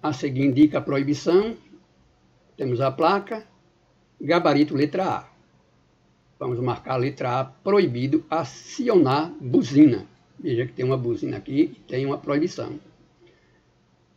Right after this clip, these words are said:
Cuidado aqui, pessoal. Na letra aqui,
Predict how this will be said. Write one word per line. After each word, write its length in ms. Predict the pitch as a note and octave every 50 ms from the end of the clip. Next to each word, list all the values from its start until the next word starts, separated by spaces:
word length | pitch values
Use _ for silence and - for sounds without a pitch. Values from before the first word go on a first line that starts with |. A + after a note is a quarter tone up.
| _ _ _
Cuidado 540 | - A3+ G#3+ E3 D#3 D#3 C#3+ C#3+ D3 C#3
aqui, 180 | C3+ B2+ - D3+
pessoal. 440 | C3 C3+ C3+ - C#3 B2+ - - - - - _ _ _ _ _ _ _ _ _ _ _ _ _ _ _ _ _ _ _ _ _ _ _ _ _ _ _ _ -
Na 500 | - C3 C#3 C#3 C#3 D3 D#3 D#3 - - - _ _ _ _ _ _ _ _ _
letra 840 | C#3 C#3 C#3+ C#3+ D#3 F3+ F3 - - - - G3 F#3+ G3 G#3 F#3+ - - _ _ _ _ _ _ _ _ _ _ _ _ _ _ _ _ _ _ _ _ _ _ _ _ _ _ _ _ _ _ _ _ _ _ _ _ _ _ _ _ _ _ _ _ _ _ _
aqui, 540 | - D3+ - - - C3 A#2+ A2 G#2 -